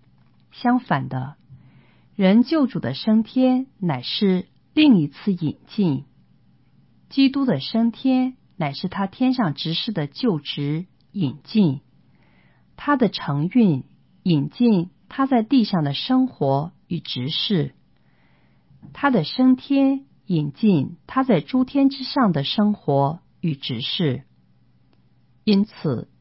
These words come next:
基督的升天不是他活动的了结，乃是他进一步活动，他在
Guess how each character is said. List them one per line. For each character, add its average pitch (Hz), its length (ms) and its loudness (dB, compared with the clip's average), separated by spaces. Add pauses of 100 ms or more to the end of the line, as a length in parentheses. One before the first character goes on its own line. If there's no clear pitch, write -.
(180)
基 277 180 2
督 277 160 -2
的 190 140 0
升 233 300 0
天 262 420 0 (180)
不 156 140 -4
是 240 160 -2
他 254 180 -2
活 160 240 0
动 233 160 2
的 226 80 2
了 139 240 -2
结， 135 440 -4 (680)
乃 151 160 0
是 190 200 -4
他 226 420 -2 (180)
进 269 280 6
一 170 60 4
步 165 200 0
活 - 280 -6
动， 147 360 -2 (680)
他 226 200 0
在 180 420 2